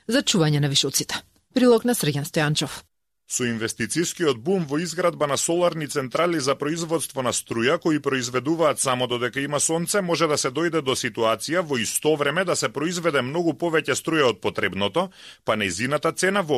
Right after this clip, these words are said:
Speaker 2: одредени периоди да биде речиси нула. Извозот исто така ќе биде многу тежок затоа што Македонија не е единствената земја која во енергетската криза многу инвестираше во соларни централи.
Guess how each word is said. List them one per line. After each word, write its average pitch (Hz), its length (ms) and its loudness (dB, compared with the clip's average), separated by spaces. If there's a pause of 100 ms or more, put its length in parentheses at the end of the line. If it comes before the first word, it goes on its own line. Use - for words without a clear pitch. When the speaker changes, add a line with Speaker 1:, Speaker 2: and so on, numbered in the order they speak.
Speaker 2:
одредени 175 400 0
периоди 170 480 0
да 147 100 2
биде 143 280 0
речиси 127 420 0
нула. 92 400 -4 (580)
Извозот 123 540 0
исто 147 240 0
така 143 260 2
ќе 131 140 -2
биде 151 160 0
многу 135 340 -2
тежок 101 400 0
затоа 147 240 2
што 139 160 -4
Македонија 120 640 -2
не 165 80 -4
е 160 220 0
единствената 135 680 0
земја 165 400 0
која 156 160 4
во 127 160 0
енергетската 123 720 0
криза 175 340 -2
многу 147 300 0
инвестираше 143 720 0
во 143 80 2
соларни 107 500 2
централи. 80 540 -4